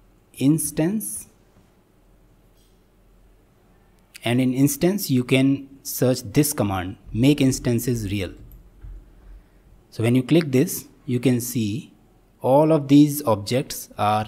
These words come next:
now separated into their own objects. So all these leaves, flowers and all. And it has also duplicated the original, uh, object itself, the curve. So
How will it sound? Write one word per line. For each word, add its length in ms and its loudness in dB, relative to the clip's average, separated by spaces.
now 400 -2
separated 640 -4
into 300 -6
their 240 -2
own 420 -4
objects. 580 -8
So 200 -10
all 120 -6
these 260 -8
leaves, 540 -6
flowers 540 -4
and 180 -8
all. 200 -6
And 160 2
it 100 -2
has 240 2
also 400 2
duplicated 760 2
the 220 4
original, 560 0
uh, 300 -4
object 340 -4
itself, 420 -8
the 120 -4
curve. 340 -2
So 440 -2